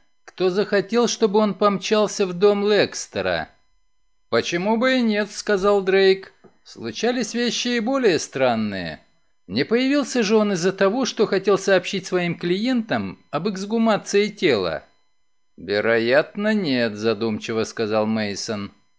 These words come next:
"Шастер хитер", предостерег Дрейк. "Не надо его недооценивать". "Не буду", пообещал Мейсон. "Что ты еще узнал, Пол?"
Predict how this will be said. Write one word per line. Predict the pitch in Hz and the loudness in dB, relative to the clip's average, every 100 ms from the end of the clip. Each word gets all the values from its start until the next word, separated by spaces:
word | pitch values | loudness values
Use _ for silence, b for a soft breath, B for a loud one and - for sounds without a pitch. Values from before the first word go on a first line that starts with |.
| _ _ _ _ _ - | _ _ _ _ _ -10
"Шастер | 196 233 214 - 220 | -2 -2 -2 0 -2
хитер", | 202 233 - 240 269 269 190 - | 0 -4 -4 -4 0 0 0 -2
предостерег | 135 117 120 - 131 123 110 101 | -4 -2 -4 -4 -4 -2 -2 -4
Дрейк. | 110 113 101 - - _ _ | 0 2 2 -2 -16 _ _
"Не | 101 113 | -4 -2
надо | 120 139 180 208 | 2 2 4 4
его | 208 214 | 4 4
недооценивать". | 214 208 220 220 - 175 202 220 139 - - _ _ _ _ - | 2 2 0 0 -2 -2 0 -2 -2 -4 -20 _ _ _ _ -14
"Не | 170 156 226 | -6 -4 -2
буду", | 220 214 214 | 0 2 2
пообещал | 214 208 185 165 - 131 | 2 2 2 0 0 0
Мейсон. | 110 107 92 - 82 71 - _ _ _ _ _ | 0 -2 -4 -8 -14 -14 -20 _ _ _ _ _
"Что | - 190 190 | -4 0 2
ты | 220 | 2
еще | 214 - 254 | 0 0 0
узнал, | 226 151 113 110 98 | 2 2 0 -2 -4
Пол?" | - 156 160 95 - | -4 0 2 0 -6